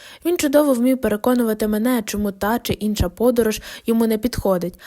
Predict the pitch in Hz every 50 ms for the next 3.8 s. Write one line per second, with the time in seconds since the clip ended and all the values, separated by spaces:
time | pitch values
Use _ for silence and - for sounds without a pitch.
0 | - - - - 247 247 262 311 330 311 269 240 214 208 202 247 269 269 262 220
1 | 202 196 190 190 - 240 262 269 254 220 214 - 220 214 214 208 202 190 - -
2 | - - - 254 262 262 254 254 240 - - 226 226 226 220 233 226 220 226 226
3 | 226 220 233 254 247 247 247 240 208 - - 175 - - 190